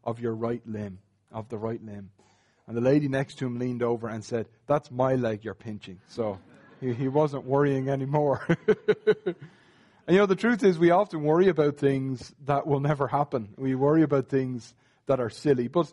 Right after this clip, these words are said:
you know, some of the things that we worry about are serious and they are real. And it's wonderful to know that God gives us, uh, wisdom to deal, uh, with the worries that we face in His Word.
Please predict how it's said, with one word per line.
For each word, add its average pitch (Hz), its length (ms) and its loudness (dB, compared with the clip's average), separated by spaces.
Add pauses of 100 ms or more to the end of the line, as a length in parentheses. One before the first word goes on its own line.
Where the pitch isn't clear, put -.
(280)
you 160 80 2
know, 156 80 6
some 175 200 0
of 175 60 -2
the 170 60 4
things 160 300 -2
that 139 160 -2
we 135 100 -2
worry 139 300 4
about 127 260 0 (140)
are 139 240 2
serious 107 580 -8
and 120 140 -8
they 113 100 -6
are 123 260 -4
real. 110 380 -6 (600)
And 131 160 0
it's - 120 -10
wonderful 165 440 2
to 151 100 -6
know 139 540 0 (260)
that 131 180 0
God 156 380 2
gives 147 400 2
us, 123 320 -4 (400)
uh, 127 200 -2
wisdom 139 680 0
to 123 160 -6
deal, 139 500 2 (340)
uh, 123 220 0
with 147 420 0
the 143 120 0
worries 147 440 2
that 139 200 -4
we 143 100 -4
face 160 580 0
in 131 180 -6
His 127 200 -6
Word. 147 400 0